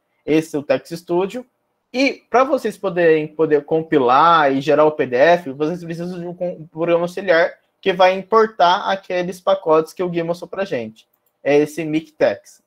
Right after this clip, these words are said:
que é esse aqui. Então, vocês precisam baixar tanto o Tex Studio quanto o Mictex. E aí é só executar o programa, como qualquer outro programa.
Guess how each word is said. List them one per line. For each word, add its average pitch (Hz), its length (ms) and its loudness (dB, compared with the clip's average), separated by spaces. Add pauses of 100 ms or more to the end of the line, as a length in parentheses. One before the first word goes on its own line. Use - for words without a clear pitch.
que - 100 -10
é 113 100 -4
esse 117 280 -10
aqui. - 580 -12 (2500)
Então, 165 380 2
vocês 180 260 -6
precisam 170 420 -8
baixar 160 380 2
tanto 214 640 0
o 143 480 -2
Tex - 400 -2
Studio 160 480 -4 (460)
quanto 190 600 0
o 185 480 -2
Mictex. 175 840 -4
E 269 80 -4
aí 185 140 6
é 180 80 6
só 180 220 4
executar 160 340 0
o 135 80 0
programa, 160 480 -2
como 156 220 -10
qualquer 143 240 0
outro 143 160 -2
programa. 131 580 -6